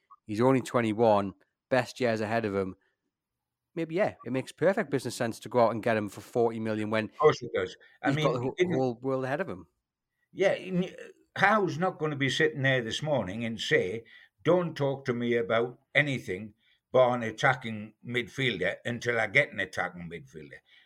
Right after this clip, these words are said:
Speaker 2: Then we'll talk about a right-sided centre-half until I get him." He, he knows his positions, but as the players become available, if we sign Maddison first,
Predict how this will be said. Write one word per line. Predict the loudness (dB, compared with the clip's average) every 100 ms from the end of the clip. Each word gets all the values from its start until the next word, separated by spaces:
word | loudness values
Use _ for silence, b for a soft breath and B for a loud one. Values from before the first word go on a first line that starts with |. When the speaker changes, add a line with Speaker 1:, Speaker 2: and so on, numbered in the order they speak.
| b
Speaker 2:
Then | 2 4 2
we'll | -2 -2
talk | -2 -2 -2
about | -4 -2 -2 -4
a |
right-sided | -2 -2 -2 -2 -2 -4 -10
centre-half | -4 -4 -2 -2 -2 -4
until | -6 -10 -6 -6
I |
get | -2 -2 0
him." | -2 -2 -8 B B B _
He, | -10 -10 -4
he | -2
knows | 0 -2 -2 -4
his | -4 -6
positions, | -2 -2 -2 -4 -4 -8
but | -4 -6 -4
as | 0 2 0 -4
the | -2
players | -2 _ -2 0 0 -4
become | -10 -2 0 0
available, | -2 -6 B B
if | 0 0 0
we | -6
sign | 0 0 0 0
Maddison | -2 -2 -4 -6
first, | -8 -2 0 0 -4 -12